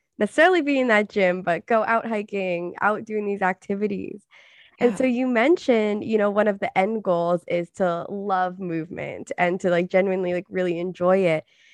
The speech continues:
Speaker 1: Did you find that transition hard from, you know, what you were used to of it just being competition into finding movement that you loved?
Speaker 2: Absolutely. Yeah.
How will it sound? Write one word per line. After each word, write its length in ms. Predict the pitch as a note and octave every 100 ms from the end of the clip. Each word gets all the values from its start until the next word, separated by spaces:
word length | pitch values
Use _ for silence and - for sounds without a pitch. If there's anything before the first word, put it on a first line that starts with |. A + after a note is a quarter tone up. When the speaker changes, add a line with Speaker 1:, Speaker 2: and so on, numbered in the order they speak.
| _
Speaker 1:
Did 180 | - A#3
you 140 | D#4+ G4
find 300 | - F#3+ A#3
that 120 | A#3 A3+
transition 480 | A3 G#3 G3+ G#3
hard 440 | G3 F#3 F#3 F3+ F#3+ -
from, 400 | F#3 F3 E3+ - -
you 140 | G3
know, 220 | F3 F3
what 280 | F3 F#3+ F3+
you 120 | F#3+
were 60 | F#3
used 320 | F3+ G3 -
to 80 | F#3
of 220 | D#3+ F#3
it 200 | G3+ -
just 240 | - F3+ -
being 180 | E3+
competition 720 | E3+ F3 F3 F3+ E3+ - D#3 -
into 240 | E3+ E3+
finding 460 | - D#3+ D#3+ E3 F#3
movement 480 | F3+ G3 A3 A3 -
that 140 | A3+ A#3
you 120 | A3
loved? 380 | A3 A3+ _ _ _ _ -
Speaker 2:
Absolutely. 1000 | F3+ F3+ - D#3+ C#3+ D#3 D#3+ A#2+ B2 C#3+ _ _ -
Yeah. 180 | E3+